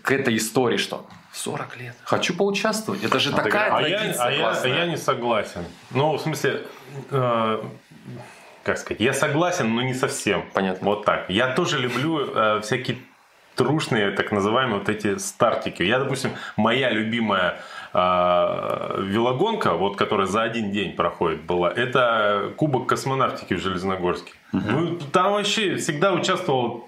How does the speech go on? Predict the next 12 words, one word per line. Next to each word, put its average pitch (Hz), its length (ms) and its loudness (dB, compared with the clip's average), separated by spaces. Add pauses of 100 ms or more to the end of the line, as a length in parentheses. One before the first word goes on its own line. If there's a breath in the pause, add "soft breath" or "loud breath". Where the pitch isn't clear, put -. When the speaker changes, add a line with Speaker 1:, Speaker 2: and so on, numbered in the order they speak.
Speaker 3:
тридцать, 156 300 2
сорок, 147 380 2
там, 92 380 0 (420 loud breath)
вообще 131 380 4
обожал 117 520 0
ее. 87 100 0
Место 147 380 0
классное, 110 460 0
как - 160 -4 (140)
душевно, 156 560 2
начало 147 420 2
велосезона. 131 580 0